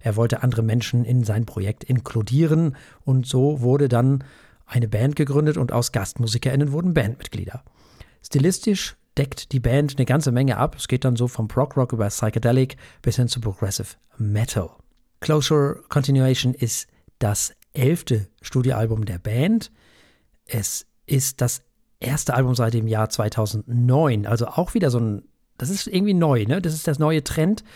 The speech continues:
Irgendwie jahrelang nichts rausbringen und dann um die Ecke kommen und sagen, "Hallo, hier sind wir wieder." So, das scheint mir irgendwie auch im Moment so der heiße Scheiß zu sein. Weil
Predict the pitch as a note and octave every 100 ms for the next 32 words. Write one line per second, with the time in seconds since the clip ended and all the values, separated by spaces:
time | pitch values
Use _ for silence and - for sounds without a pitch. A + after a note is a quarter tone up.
0 | - - - D#3+ D3+ C3+ D3+ F#3+ D#3+ -
1 | C#3 - C#3 F#3+ G#3 F#3 C#3+ D#3 D#3 C#3+
2 | C#3+ E3+ - D3+ C#3 C#3+ F3 B3 D#3+ D#3
3 | D3+ E3+ C3+ A#2+ D3 - - - - -
4 | C#3+ C#3 - - D3+ D#3 D#3 D#3+ D#3 D3+
5 | D3 D3+ C3 C#3 C3+ C3 B2+ C#3 C3+ C3+
6 | C#3+ - A#2+ A2+ B2 F3 - - - -
7 | - - B2+ C3+ C#3 -